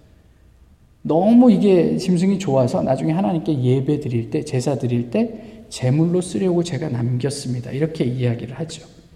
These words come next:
중심을 꿰뚫어 보시는 하나님에게 통할 포장지가 아니었어요. 그리고 하나님은 사무엘을 통해서 우리가 잘 아는 유명한 말씀을 하시죠.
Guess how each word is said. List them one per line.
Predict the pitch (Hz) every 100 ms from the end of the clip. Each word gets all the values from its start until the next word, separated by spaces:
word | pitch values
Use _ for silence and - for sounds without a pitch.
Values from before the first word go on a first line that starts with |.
| - _ _ _ _ _ _ _ _ - _
중심을 | - 226 220 277 294 285
꿰뚫어 | 277 285 294
보시는 | 233 208 226 214
하나님에게 | 247 254 240 220 220
통할 | 220 277 247 262 247 233
포장지가 | - 269 262 240 233 220 214 220
아니었어요. | 143 139 135 - 123 151 123 - - - - - - _ _ _
그리고 | - 180 202
하나님은 | 220 226 214
사무엘을 | 208 233 226 202 180
통해서 | 156 127 113 135 208 - -
우리가 | 139 156
잘 | 160 160 135
아는 | 131 147 147
유명한 | 143 156 156 151 131
말씀을 | 120 117 131 127
하시죠. | 131 175 - -